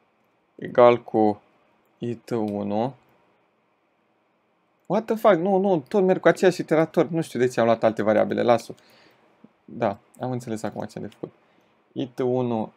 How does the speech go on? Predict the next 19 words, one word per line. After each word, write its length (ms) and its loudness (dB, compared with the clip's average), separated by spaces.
uh, 720 0
continui 520 -4
asta 220 -4
de 60 -8
aici, 160 -10
efectiv 440 -8
asta 240 -4
de 80 -8
aici. 360 -4
Și 320 -8
verific 400 -6
asta. 240 -10
Și 180 -8
la 160 4
fel 260 0
cu 160 2
asta 220 2
de 100 -4
aici. 220 -2